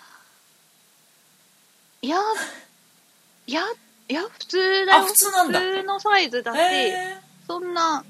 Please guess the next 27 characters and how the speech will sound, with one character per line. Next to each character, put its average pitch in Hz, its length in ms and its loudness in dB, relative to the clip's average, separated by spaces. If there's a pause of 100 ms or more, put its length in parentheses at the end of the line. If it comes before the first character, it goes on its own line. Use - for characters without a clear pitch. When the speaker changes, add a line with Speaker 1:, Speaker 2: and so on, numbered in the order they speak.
(140)
Speaker 1:
そ 269 80 -8
の、 233 100 -6
Speaker 2:
う - 20 -4
ん。 233 40 -4
Speaker 1:
私 285 180 -2
が 392 120 0
食 427 180 -2
べ 392 60 -4
た 269 100 -6
の 240 120 -6
が 208 100 -2
レ 294 100 0
モ 302 160 -2
ン 247 40 -4
だ 220 120 -2
か 226 100 -4
ら 208 100 -2
っ 202 60 -6
て - 140 -8
い 208 40 -2
う 202 40 -10
の 202 100 -16
も 190 160 -8
あ 220 40 0
る 208 120 -8
け 202 120 -10
ど 180 220 -10